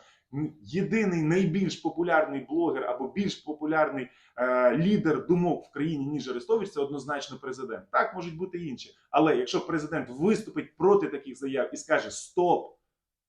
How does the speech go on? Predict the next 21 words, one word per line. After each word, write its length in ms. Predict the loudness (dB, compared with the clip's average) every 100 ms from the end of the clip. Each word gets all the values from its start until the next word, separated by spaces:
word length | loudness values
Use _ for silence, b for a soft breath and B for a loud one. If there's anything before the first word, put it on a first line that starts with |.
| -2
так 200 | -2 -2
робити 500 | -4 -2 -4 -6 -8
не 240 | -2 0 0
треба 380 | 2 2 2
і 100 | -2
працювати 520 | -4 -6 -4 -4 -4 -8
на 120 | -10
Росію», 400 | -12 -12 -12 -12 b b
Арестович 480 | -6 -6 -2 -2 -2
зрозуміло, 440 | -6 -8 -6 -6 -8
що 200 | -10 -6
попуститься 720 | -6 -4 -10 -10 -16 -16 -20 _ -14
і 60 |
зупинить 520 | -10 -8 -4 -4 -6 -8
ці 100 | -12
речі. 320 | -12 -18 _ _ _ _ 4
Так, 420 | 6 6 2 -10 -20 -20 _
і 80 | -6
питання 440 | -2 4 4 4 2
до 140 | 0
населення. 640 | 0 -2 -2 -2 -4 -8